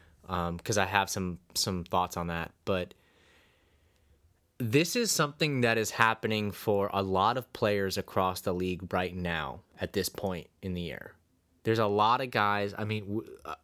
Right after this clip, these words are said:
like, over a thousand guys are about to be cut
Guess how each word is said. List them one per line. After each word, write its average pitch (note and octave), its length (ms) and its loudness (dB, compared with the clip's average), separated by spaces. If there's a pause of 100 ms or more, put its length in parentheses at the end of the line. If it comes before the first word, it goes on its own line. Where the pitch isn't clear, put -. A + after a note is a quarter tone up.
(160)
like, A2+ 200 -2
over B2 200 2
a G#2 60 0
thousand A2 420 0
guys F#2 300 0
are F2 80 -2
about E2+ 260 -4
to - 60 -14
be E2+ 100 -12
cut - 320 -6